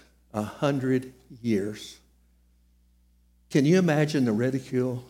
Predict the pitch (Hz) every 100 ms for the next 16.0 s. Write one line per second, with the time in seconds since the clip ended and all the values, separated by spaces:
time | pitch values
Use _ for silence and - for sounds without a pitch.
0 | - 120 107 127 120 107 120 120 113 120
1 | 117 117 - 120 110 - - - _ -
2 | 170 143 127 143 147 135 113 107 135 143
3 | 131 156 151 123 143 170 170 131 117 107
4 | 165 180 107 98 113 147 151 147 131 107
5 | 110 - - 156 - - _ _ _ _
6 | _ 147 170 - - - - 160 131 98
7 | - - _ _ _ _ _ - 120 117
8 | 127 131 123 - 117 117 110 104 - -
9 | _ _ _ _ _ _ _ _ - 123
10 | 131 151 143 143 135 113 123 135 151 143
11 | 117 104 135 139 135 135 131 107 113 110
12 | 127 123 123 127 - - 127 117 113 107
13 | 85 - 117 127 131 120 120 123 107 104
14 | 113 - 113 107 117 104 98 - - -
15 | - 117 113 87 - - - - - -